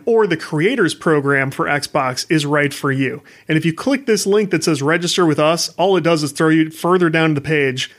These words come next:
to look at these two programs, I D at Xbox and creators program. I D at Xbox, as they explain, enables, quote,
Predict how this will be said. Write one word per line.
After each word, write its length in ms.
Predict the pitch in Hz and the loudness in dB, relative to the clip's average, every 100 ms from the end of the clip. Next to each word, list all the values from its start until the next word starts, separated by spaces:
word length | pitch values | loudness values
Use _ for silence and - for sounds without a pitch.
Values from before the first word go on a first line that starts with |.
| _ - | _ -6
to 680 | - 170 151 147 143 143 - | 0 2 4 4 4 0 -2
look 260 | 185 185 180 | -2 0 0
at 140 | 139 | 0
these 300 | 160 151 - | 0 2 0
two 160 | - 170 | -2 -2
programs, 640 | - 160 147 143 131 127 | 0 0 2 0 -2 -2
I 180 | - 165 | -2 0
D 160 | 160 156 | 2 2
at 80 | 147 | 2
Xbox 560 | 147 - 147 135 - | -2 -2 -4 -2 -4
and 100 | 135 | -6
creators 580 | - 156 143 139 127 - | -4 0 0 0 -4 -6
program. 680 | - - 165 147 135 123 123 _ _ _ _ - | -10 -2 0 0 -2 -6 -10 _ _ _ _ -4
I 180 | 254 294 | 0 2
D 180 | 233 220 | 2 2
at 100 | 160 | 2
Xbox, 560 | 160 - 147 135 135 - | 0 0 -2 -2 -2 -4
as 160 | 147 | -2
they 120 | 135 131 | 0 0
explain, 640 | 123 - 139 135 160 180 - _ | -2 -4 -2 0 0 -2 -6 _
enables, 460 | - 175 214 208 190 | -2 0 2 2 0
quote, 480 | - 175 160 156 | -2 0 2 0